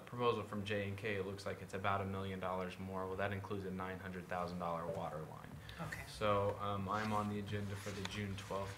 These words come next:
Speaker 1: water board meeting where I'll, um, request that same,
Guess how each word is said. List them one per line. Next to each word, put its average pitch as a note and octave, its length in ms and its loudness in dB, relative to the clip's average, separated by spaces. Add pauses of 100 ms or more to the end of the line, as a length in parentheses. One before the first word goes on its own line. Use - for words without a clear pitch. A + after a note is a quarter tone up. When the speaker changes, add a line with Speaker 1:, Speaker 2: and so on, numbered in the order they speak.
Speaker 1:
water G2+ 220 4
board G#2 320 -2
meeting A2 260 -2 (220)
where G2 160 4
I'll, G2 260 2 (180)
um, G2 280 -4 (180)
request G#2 540 0
that - 180 0
same, G2+ 460 -2